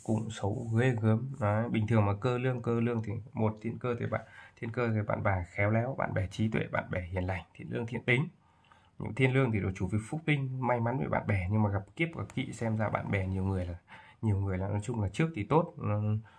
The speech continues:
ờ, trước thì tốt nhưng sau lại xấu. Đấy, ngoài mặt thì tốt nhưng trong lòng lại đầy âm mưu. Đấy là cơ lương với kiếp kỵ, xấu với tốt nó gặp nhau nên như vậy. Cuối cùng là thiên giải, nó chủ về giải tán này. Kiếp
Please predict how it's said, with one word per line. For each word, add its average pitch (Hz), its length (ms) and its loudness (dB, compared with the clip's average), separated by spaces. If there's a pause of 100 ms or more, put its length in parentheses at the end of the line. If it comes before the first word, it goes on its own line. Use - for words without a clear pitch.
(280)
ờ, 110 240 0
trước 185 220 0
thì - 80 -8
tốt 147 180 2
nhưng 107 140 0
sau 117 240 4
lại 92 100 0
xấu. - 320 4 (320)
Đấy, 113 240 -2
ngoài 123 220 4
mặt 107 180 6
thì 107 140 -2
tốt 165 180 4
nhưng 113 160 2
trong 110 180 2
lòng 98 120 2
lại 92 120 -2
đầy 95 180 6
âm 107 160 4
mưu. 131 200 2
Đấy 113 140 2
là 131 140 -2
cơ 131 160 2
lương 127 220 0
với 117 100 -6 (140)
kiếp 147 180 -4
kỵ, - 360 0
xấu 143 320 -2
với 160 140 -4
tốt 175 200 -2
nó - 60 -4
gặp 113 180 2
nhau 110 200 4
nên 110 160 4
như 113 120 2
vậy. - 160 4 (600)
Cuối 117 200 0
cùng 123 180 4
là 101 120 4
thiên 117 160 0
giải, 95 220 4
nó 90 60 0 (120)
chủ 95 120 -4
về 87 80 -4
giải 85 240 -2
tán 98 240 6
này. - 160 4 (500)
Kiếp 170 140 0